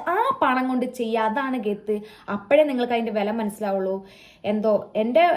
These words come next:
ഏഹ്, എൻ്റെ കല്യാണം ഇങ്ങനെ നടന്നുകൊണ്ടുള്ള കുശുമോണ്ടൊന്നും ഞാൻ പറയല്ല. ഏതെങ്കിലും ഒരാൾ, എനിക്കിപ്പോൾ അത്ര വലിയ ഓഡിയൻസ് ഒന്നും ഇല്ല, എന്നാൽ പോലും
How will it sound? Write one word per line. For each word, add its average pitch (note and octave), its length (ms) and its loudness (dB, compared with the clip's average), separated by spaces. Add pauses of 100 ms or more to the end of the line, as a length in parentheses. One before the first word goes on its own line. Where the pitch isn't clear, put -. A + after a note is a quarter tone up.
(140)
ഏഹ്, G#3 580 4 (200)
എൻ്റെ A3+ 300 2
കല്യാണം C4 280 0
ഇങ്ങനെ C4 160 -4
നടന്നുകൊണ്ടുള്ള A#3+ 560 -2
കുശുമോണ്ടൊന്നും A#3+ 580 -4
ഞാൻ A3 160 -4
പറയല്ല. G3+ 640 -4 (1120)
ഏതെങ്കിലും E4+ 640 0
ഒരാൾ, A#3+ 320 2 (160)
എനിക്കിപ്പോൾ F#3+ 300 -4
അത്ര A#3+ 200 0
വലിയ A#3+ 260 2
ഓഡിയൻസ് A#3+ 420 4
ഒന്നും C4+ 140 -2
ഇല്ല, A#3 180 0
എന്നാൽ A3+ 160 0
പോലും A#3+ 240 -4